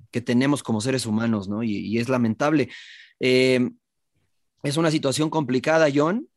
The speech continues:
Eh, es una situación en la cual, más allá de encontrar culpables, que sí tienen que pagar,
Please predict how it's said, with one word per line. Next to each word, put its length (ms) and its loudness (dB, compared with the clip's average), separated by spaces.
Eh, 560 -4
es 160 -6
una 180 2
situación 500 0
en 100 0
la 120 0
cual, 440 0
más 360 0
allá 240 2
de 80 0
encontrar 400 -4
culpables, 500 -2
que 120 -4
sí 180 -4
tienen 260 0
que 140 -6
pagar, 360 -6